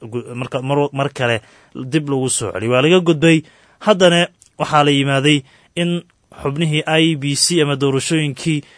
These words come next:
ee bedeli lahaa Chebukati iyo kooxdiisa haddana lasoo magacaabo oo guddi iyagu markaasi, ee, indhendheen ku sameynaya, sidoo kalena turxaan bixin ku sameyn doona, lasoo magacaabay. Way ka hor yimaadeen mar kale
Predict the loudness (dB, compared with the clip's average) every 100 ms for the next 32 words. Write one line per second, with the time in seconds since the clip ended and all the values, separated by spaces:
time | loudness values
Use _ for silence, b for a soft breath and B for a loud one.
0 | b -4 -2 0 0 0 0 -2 -2 -6
1 | -2 -2 0 -4 -2 -2 -4 -4 -4 -2
2 | -2 0 -2 -4 b b -6 -4 -2 -2
3 | -2 -2 0 0 0 -2 -2 -4 -2 -4
4 | b b _ -4 -4 -2 -4 -4 -4 -4
5 | -6 -6 b b _ -10 -4 0 0 -2
6 | -4 -2 0 -2 -2 -4 -4 -2 -4 -4
7 | -4 -4 -4 -6 -4 -6 -4 -6 -6 -8
8 | -8 -4 -4 -2 -4 -2 0 2 0 -2
9 | b b b _ _ _ -6 -4 -2 2
10 | 2 2 -2 -2 -2 -2 -2 -6 b b
11 | -4 -4 -2 -2 0 0 0 0 0 0
12 | -2 -2 0 0